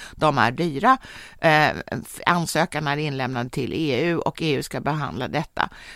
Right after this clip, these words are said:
Eh, v-, vad ve-, regeringen vill att från första januari tjugotjugofyra, då vi absolut inte vet någonting om vi-, världsmarknadsprisläget på bensin och diesel,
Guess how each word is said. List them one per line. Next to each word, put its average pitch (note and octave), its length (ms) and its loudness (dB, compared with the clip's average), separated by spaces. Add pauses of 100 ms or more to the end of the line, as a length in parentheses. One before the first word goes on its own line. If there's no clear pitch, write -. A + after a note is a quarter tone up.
Eh, D#3 340 2
v-, E3+ 160 -4
vad - 440 2
ve-, F3 220 4
regeringen D3+ 600 0
vill F#3+ 260 2
att C3+ 140 0
från C#3 320 -4
första D3 340 -4
januari C3 400 0
tjugotjugofyra, D3+ 760 -2
då D3+ 100 -2
vi D3 340 -2
absolut E3+ 420 -4
inte D#3+ 160 -6
vet A#2+ 180 -2
någonting D#3+ 520 -2
om D3+ 100 -4
vi-, C3 220 -2
världsmarknadsprisläget C#3+ 1800 -4
på C3+ 100 -6
bensin B2 420 -4
och A2+ 80 -4
diesel, G2+ 380 -4